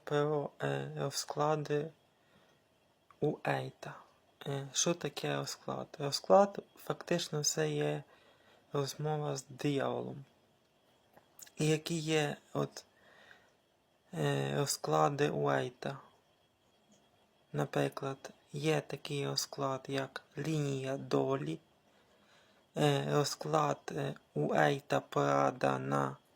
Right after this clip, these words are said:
тиждень. Далі у нас іде розклад,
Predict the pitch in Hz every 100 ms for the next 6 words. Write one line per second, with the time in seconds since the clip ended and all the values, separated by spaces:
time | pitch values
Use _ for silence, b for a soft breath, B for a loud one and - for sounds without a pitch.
0 | - 143 135 131 135 151 175 175 - _
1 | _ _ _ _ B B B B 165 165
2 | 156 139 143 143 143 143 135 - - -
3 | 131 135 139 131 139 139 - 143 139 131
4 | 127 -